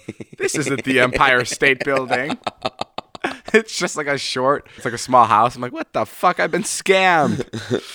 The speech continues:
Speaker 1: <laughs>
Speaker 2: Um, no, I'm just gonna go visit. I love
Speaker 1: You like
Speaker 2: big
Speaker 1: buildings?
Speaker 2: Love big buildings.
Speaker 1: Really?
Speaker 2: Yeah, he,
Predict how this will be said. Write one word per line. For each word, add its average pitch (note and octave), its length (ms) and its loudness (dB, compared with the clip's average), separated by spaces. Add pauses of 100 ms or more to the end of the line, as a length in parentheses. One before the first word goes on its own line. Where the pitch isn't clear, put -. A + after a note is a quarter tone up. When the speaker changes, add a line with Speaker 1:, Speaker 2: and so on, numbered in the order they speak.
(120)
Speaker 1:
<laughs> - 40 -20 (120)
Speaker 2:
Um, G#2 580 2
no, A#2+ 220 0
I'm G#2 200 2
just A2+ 140 -10
gonna B2 160 -2
go F#2+ 120 -4
visit. F2 280 -6
I D#2+ 140 -6
love F#2 360 -4
Speaker 1:
You D2+ 80 -20 (140)
like B2 120 -4
Speaker 2:
big - 40 -20
Speaker 1:
buildings? C3 540 -6 (100)
Speaker 2:
Love A2+ 320 0
big F2+ 160 -10
buildings. D#2 640 -14
Speaker 1:
Really? C#3+ 320 4
Speaker 2:
Yeah, A2+ 340 -2
he, A2+ 300 -8